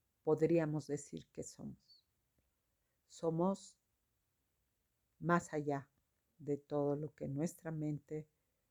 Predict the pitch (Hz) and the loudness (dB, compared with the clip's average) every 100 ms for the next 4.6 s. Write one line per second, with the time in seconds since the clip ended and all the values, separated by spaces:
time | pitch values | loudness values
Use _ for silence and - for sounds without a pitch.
0 | _ _ _ _ _ 151 160 180 - 160 | _ _ _ _ _ -2 0 0 0 -6
1 | - - 135 135 143 151 147 147 _ _ | -6 -8 -2 0 0 -2 -8 -10 _ _
2 | _ _ _ _ _ _ _ _ _ _ | _ _ _ _ _ _ _ _ _ _
3 | _ _ _ _ 151 143 175 - 165 - | _ _ _ _ -6 -2 -2 -4 -12 -12
4 | - 156 - - - | -10 -10 -10 -20 -20